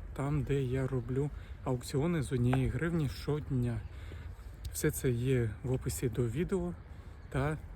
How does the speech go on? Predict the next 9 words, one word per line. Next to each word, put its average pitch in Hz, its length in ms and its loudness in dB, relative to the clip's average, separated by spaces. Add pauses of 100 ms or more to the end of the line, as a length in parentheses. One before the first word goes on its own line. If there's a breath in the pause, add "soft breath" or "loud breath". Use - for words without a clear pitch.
(120)
у 120 60 -4
першому 151 600 2
закріпленому 123 760 2 (220)
коментарі. 123 560 0 (600 loud breath)
Переходьте 131 600 0 (280)
та 180 100 4
дивіться, 135 400 2
що - 160 -4
є. 123 140 -2